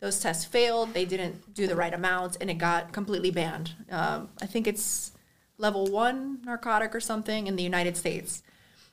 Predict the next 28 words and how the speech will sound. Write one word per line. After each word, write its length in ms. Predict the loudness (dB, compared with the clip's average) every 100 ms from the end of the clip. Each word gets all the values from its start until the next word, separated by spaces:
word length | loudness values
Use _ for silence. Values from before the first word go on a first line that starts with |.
| _
Um, 540 | 4 4 2 -2 -8 -16 -4
but 220 | -2 0
during 200 | 2 2
that 120 | 0
time 280 | 2 2 2
frame, 180 | -2 -2
they 80 | -2
were 80 |
finding 420 | 0 -2 -2 -2 0
out 240 | 2 0
that 120 | -2
some 140 | -2 0
of 60 |
the 80 | 0
soldiers 520 | 2 4 2 2 -2
that 160 | -2 -2
had, 520 | 0 2 2 0 -4 -14 -6
you 120 | -4
know, 320 | -2 -4 -8 -14 _
tendencies 720 | -2 2 2 2 2 0 -2
for 120 | -2
schizophrenia 800 | -2 0 -2 -2 0 2 2 0
diagnosed 460 | 0 0 0 -2 -2
later 300 | -2 0 2
on, 300 | 2 2 -4 -14 -12 -6
the 80 | -4
production 460 | 2 2 2
of 80 | -2